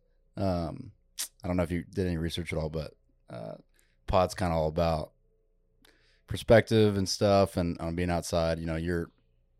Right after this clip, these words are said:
if, if you have time, chasing good swell while an older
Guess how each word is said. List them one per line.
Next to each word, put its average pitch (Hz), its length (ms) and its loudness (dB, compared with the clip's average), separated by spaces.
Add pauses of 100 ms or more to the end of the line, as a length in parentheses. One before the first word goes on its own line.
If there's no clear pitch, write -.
(420)
if, 90 220 -6 (120)
if 87 260 -8 (140)
you 101 140 -2
have 82 100 -2
time, 87 440 -2
chasing 85 560 -8 (640)
good 90 160 -6
swell 139 440 8
while 101 400 6 (560)
an 95 100 -2
older 92 360 -2